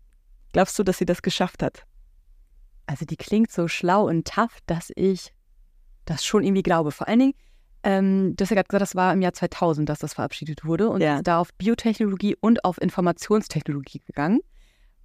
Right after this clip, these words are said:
Speaker 2: äh, wo ich glaube, dass sie da einen sehr guten Riecher hatte, weil das zu der Zeit ja sicherlich noch nicht so breit als, ähm, wissenschaftliches Feld verbreitet war, wie es heute der Fall ist und auch noch nicht in der Anwendung so war.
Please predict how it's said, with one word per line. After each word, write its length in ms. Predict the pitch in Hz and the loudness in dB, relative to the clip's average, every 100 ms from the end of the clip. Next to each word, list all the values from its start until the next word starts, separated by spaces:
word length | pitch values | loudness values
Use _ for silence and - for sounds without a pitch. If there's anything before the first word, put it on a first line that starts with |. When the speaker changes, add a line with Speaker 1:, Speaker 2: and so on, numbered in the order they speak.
| - | -10
Speaker 2:
äh, 220 | - 180 160 | 0 2 2
wo 140 | 175 | 0
ich 120 | 185 | -2
glaube, 300 | - 190 208 | 4 4 6
dass 160 | 190 190 | 2 0
sie 60 | - | 0
da 100 | 170 | 0
einen 80 | |
sehr 140 | 175 185 | 2 0
guten 180 | 180 170 | 0 0
Riecher 400 | 202 240 170 151 | 0 0 0 -2
hatte, 400 | - 226 277 202 | 0 2 2 2
weil 220 | 165 170 | 0 0
das 160 | 175 | -4
zu 100 | - | -4
der 160 | 170 175 | -2 0
Zeit 200 | - 175 | 0 0
ja 200 | 165 165 | 0 0
sicherlich 380 | 165 165 170 165 | -4 -2 -2 0
noch 100 | 170 | -2
nicht 180 | 175 - | -2 -2
so 120 | 160 | -4
breit 360 | 147 160 175 - | 0 0 0 -2
als, 320 | 160 160 - | -4 -4 -6
ähm, 260 | - 160 160 | -4 -2 -2
wissenschaftliches 460 | 170 170 165 156 | -2 -4 -4 -4
Feld 320 | - 185 185 - | 0 2 2 -2
verbreitet 320 | - 151 160 165 | -6 0 2 2
war, 100 | 151 | 0
wie 60 | |
es 60 | - | 2
heute 180 | 185 156 | 0 2
der 120 | 139 | -2
Fall 220 | - 139 | 0 -2
ist 200 | 120 220 | -2 -2
und 80 | 147 | 0
auch 60 | 151 | 0
noch 120 | 147 | 0
nicht 160 | 147 | -2
in 100 | - | -4
der 100 | 147 | -2
Anwendung 400 | - 165 139 143 | 0 0 0 -2
so 160 | 143 139 | -4 -4
war. 180 | 143 | -4